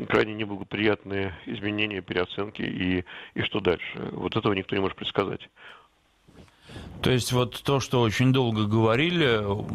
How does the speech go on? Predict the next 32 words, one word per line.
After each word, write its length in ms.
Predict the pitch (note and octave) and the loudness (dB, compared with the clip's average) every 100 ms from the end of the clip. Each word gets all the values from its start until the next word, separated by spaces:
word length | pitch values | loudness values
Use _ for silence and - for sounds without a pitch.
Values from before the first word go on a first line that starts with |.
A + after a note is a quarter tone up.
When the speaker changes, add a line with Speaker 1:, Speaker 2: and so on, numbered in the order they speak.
| A2+ A2+ | -6 -6
Speaker 2:
что 220 | - A#2 | 0 2
рынок 360 | B2 C3+ A#2 - | 4 2 0 0
сам 200 | A2+ G2+ | 0 2
себя 300 | G#2+ G2+ F#2 | 2 2 2
отрегулирует, 880 | F#2 G#2+ G#2+ A#2 C#3 A#2+ F#2+ - - | 0 0 2 4 4 2 2 -4 -4
видимо, 520 | E2+ F2+ F#2+ G2+ G#2 | -2 0 0 2 2
не 120 | G#2 | 2
получается 600 | - A2 G#2 D2+ - - | 2 0 2 0 0 -4
тогда. 400 | - - F2+ A2+ | -6 -2 0 0
Нужна 420 | F#2+ G#2 G#2 C3 | 2 2 4 2
всё 140 | B2+ B2 | 2 0
равно 240 | A2 A#2+ | 2 0
какая-то 500 | G#2+ F2+ G2+ F#2+ G2 | -2 -2 0 0 -2
плановая 480 | F#2 A#2+ G2+ F#2 F2 | 0 0 2 2 0
экономика 640 | - F#2+ B2 C3 A#2 - D#2+ | 0 2 4 4 2 2 0
и 260 | - F2 | 2 2
нужны 300 | F#2 F#2 G#2+ | 4 4 4
достоверные 640 | G2 F#2 F#2 E2 F#2 F2+ E2+ | 2 0 2 2 4 4 4
данные 380 | E2+ F2+ F2 | 2 2 2
о 40 | D#2+ | 2
её 140 | C#2+ | 2
состоянии. 640 | E2 - D2+ E2 F2 - - - _ - _ _ _ _ _ - - | 2 0 0 -2 -2 -6 -16 -20 _ -20 _ _ _ _ _ -14 -2
Speaker 1:
Нет, 260 | C#3 A#2+ G2+ | 2 2 2
рынок 280 | A2 G#2 | -2 -2
может 180 | G2+ B2+ | -4 -2
себя 220 | - B2 | 0 0
отрегулировать, 580 | G#2+ G#2 A2 A#2+ F2+ F2 | 0 -4 -4 -6 -6 -12
просто 320 | - F#2 - | -10 -8 -8
тогда, 480 | - G2 F#2 F#2+ F#2+ - - - - | -4 -4 2 4 4 -2 -20 -16 -6
э, 140 | G2+ | -6
не 140 | F#2 | -4
надо 460 | G#2 G#2 F2+ F#2 | -2 -2 0 2